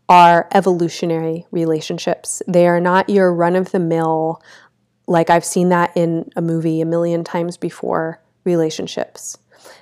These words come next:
These are relationships that feel like they are experimental, like they are freedom, uh,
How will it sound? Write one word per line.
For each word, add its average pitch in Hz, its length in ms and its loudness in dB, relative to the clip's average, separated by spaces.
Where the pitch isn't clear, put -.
These 247 180 4
are 285 80 8
relationships 208 800 0
that - 260 0
feel 170 720 2
like 180 320 4
they 175 420 4
are 165 640 4
experimental, 165 1080 -2
like 175 240 4
they 170 440 4
are 165 220 2
freedom, 214 760 2
uh, 160 380 4